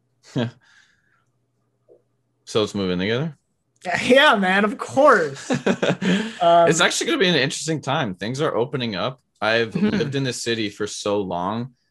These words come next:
Speaker 2: with it not even being a city. I just moved to the city and then stayed in my room.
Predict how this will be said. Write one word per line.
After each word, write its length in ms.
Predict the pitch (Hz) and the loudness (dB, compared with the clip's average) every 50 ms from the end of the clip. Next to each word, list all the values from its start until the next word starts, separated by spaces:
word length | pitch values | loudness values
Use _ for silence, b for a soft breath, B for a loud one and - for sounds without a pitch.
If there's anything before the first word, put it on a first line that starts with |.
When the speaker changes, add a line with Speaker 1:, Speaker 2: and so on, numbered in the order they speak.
| _ _ | _ _
Speaker 2:
with 220 | - 110 113 110 120 | -8 -6 -4 -2 0
it 140 | 113 98 | -2 0
not 240 | 101 104 107 107 107 | 0 -2 -2 -2 -2
even 260 | 110 110 104 107 104 | -2 -4 -6 -6 -6
being 300 | 82 90 98 101 98 92 | -6 -6 -6 -6 -4 -6
a 60 | 90 87 | -6 -8
city. 500 | - - 92 92 87 85 80 92 - _ _ _ _ _ | -8 -6 -6 -6 -6 -6 -10 -12 -16 _ _ _ _ _
I 100 | - 110 | -2 -2
just 160 | 151 214 233 160 | 0 0 0 0
moved 300 | 131 127 139 147 147 - | 2 2 2 2 0 -2
to 80 | 151 | -6
the 80 | 127 113 | -8 -8
city 260 | - - 110 104 113 | -6 -4 -4 -4 -4
and 100 | 113 107 | -4 -6
then 60 | 104 | -8
stayed 320 | 95 - - - 98 101 104 | -10 -8 -6 -4 -2 -2 -2
in 80 | 104 | -4
my 120 | 95 92 85 | -6 -8 -8
room. 360 | 80 85 92 90 80 78 | -8 -8 -10 -10 -10 -12